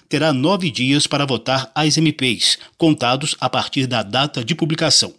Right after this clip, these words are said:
Assim, haverá tempo suficiente para os senadores votarem o texto até o décimo quarto dia da tramitação. Caso o Senado altere o conteúdo das M Ps,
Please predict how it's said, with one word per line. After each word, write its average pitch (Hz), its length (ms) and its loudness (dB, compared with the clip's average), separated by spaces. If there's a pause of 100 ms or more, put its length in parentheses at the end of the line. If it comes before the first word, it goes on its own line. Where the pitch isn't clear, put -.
(140)
Assim, 160 400 0 (280)
haverá 165 300 2
tempo 139 320 -2
suficiente - 680 0 (220)
para 156 240 2
os 131 120 2
senadores 139 500 0
votarem 135 580 0
o 147 80 2
texto 139 440 -2
até 107 140 -4
o 127 120 -2
décimo 131 480 -2
quarto 123 400 -2
dia 123 240 -2
da 131 100 -2
tramitação. 127 540 0 (580)
Caso 139 500 0
o 131 100 -6
Senado 120 640 0
altere 120 600 -2
o 101 80 -6
conteúdo 110 520 0
das 104 200 -2
M 131 120 2
Ps, 123 360 2